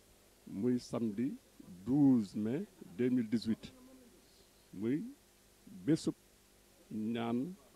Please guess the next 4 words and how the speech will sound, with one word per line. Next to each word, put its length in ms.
bésub 320
zikkar, 300
bésub 400
ndokkale 600